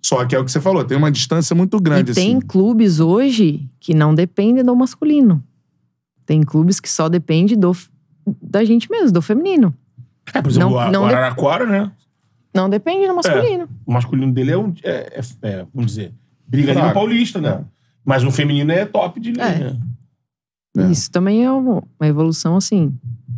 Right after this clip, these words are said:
Speaker 2: muito boa.
Speaker 1: Gigantesco.
Speaker 2: E que suba mais, cresça mais e que não dependam mais do masculino.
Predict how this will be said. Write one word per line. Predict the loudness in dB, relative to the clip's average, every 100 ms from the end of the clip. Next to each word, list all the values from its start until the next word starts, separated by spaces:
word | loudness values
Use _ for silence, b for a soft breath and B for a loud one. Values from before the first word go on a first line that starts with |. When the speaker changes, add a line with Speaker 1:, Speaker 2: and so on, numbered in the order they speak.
| -10 -8 -2
Speaker 2:
muito | 0 0
boa. | -2 -2 -2 -4 -12 -8 0
Speaker 1:
Gigantesco. | 0 2 2
Speaker 2:
E | 2 4 4 2 -2 _ -20 _ _
que | -6
suba | 0 2 2
mais, | 0 0 -2
cresça | 0 -2 0 0
mais | 0 0 -2
e | -2
que | 0
não | 2
dependam | 2 0 0 2
mais | 2 2 0 -2 -6 -12 0
do | 2
masculino. | 2 0 -2 2 2